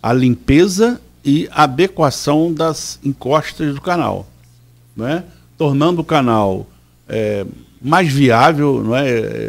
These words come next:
Eu não sei te dizer aqui agora se ele seria totalmente navegável, tá? Mas, é,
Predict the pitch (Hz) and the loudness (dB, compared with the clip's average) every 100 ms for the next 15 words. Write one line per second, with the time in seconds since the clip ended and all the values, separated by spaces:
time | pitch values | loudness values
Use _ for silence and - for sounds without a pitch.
0 | 107 113 120 139 131 113 135 120 123 113 | -8 -8 -6 -6 -6 -4 -4 -4 -4 -6
1 | 104 117 107 - 104 95 110 107 - 110 | -2 -2 -2 -2 -2 0 0 0 -2 -4
2 | 104 - 104 107 101 - 127 120 110 104 | -6 -6 -6 -4 -4 -2 -4 -2 -2 -2
3 | 101 - 98 95 107 104 135 160 135 113 | -6 -8 -8 -4 -4 0 2 4 2 -4
4 | - - - - 139 160 170 - - 127 | -8 -20 -20 -8 -4 -4 -6 -16 -14 -2
5 | 139 170 190 - - 160 151 151 151 147 | 0 0 -4 -8 -4 0 2 2 2 2
6 | 147 | 0